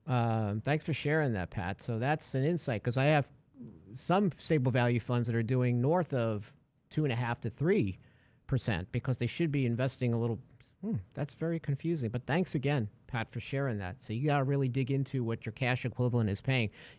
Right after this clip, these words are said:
You might even have, like, an ultra short duration bond fund. All of these are still gonna be a challenge.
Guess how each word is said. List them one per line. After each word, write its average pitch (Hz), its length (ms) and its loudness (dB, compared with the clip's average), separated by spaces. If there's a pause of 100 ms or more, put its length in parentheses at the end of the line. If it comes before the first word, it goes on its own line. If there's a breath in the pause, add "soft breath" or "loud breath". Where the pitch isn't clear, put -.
You 139 100 2
might 160 240 4
even 135 180 2
have, 131 220 2
like, 127 160 0
an 117 100 0
ultra 127 240 -2
short 127 340 -4
duration 120 600 0 (320 loud breath)
bond 131 380 2
fund. 98 340 -4 (340 loud breath)
All 143 220 2
of 147 80 2
these 123 220 2
are 117 100 2
still 135 300 2
gonna 110 180 0
be 107 160 0
a 98 60 -2
challenge. 107 720 -2